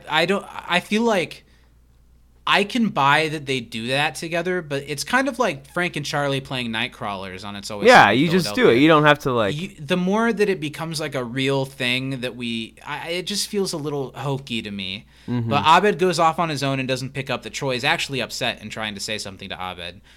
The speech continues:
Speaker 1: So Troy actually calls him back, which I think is good. It'd be easier just to, just to let him
Speaker 2: Mm-hmm.
Speaker 1: go.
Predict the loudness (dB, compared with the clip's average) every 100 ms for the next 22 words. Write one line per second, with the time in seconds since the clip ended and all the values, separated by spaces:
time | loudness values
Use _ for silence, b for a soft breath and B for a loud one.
0 | b -8 -6 0 2 2 0 -4 -4 -2
1 | -2 -2 -2 -4 -8 -14 -12 -12 -12 -10
2 | -10 -10 -16 -14 -14 -12 -14 -12 -14 -14
3 | -14 -16 -12 -4 -2 -2 -4 -4 -8 -10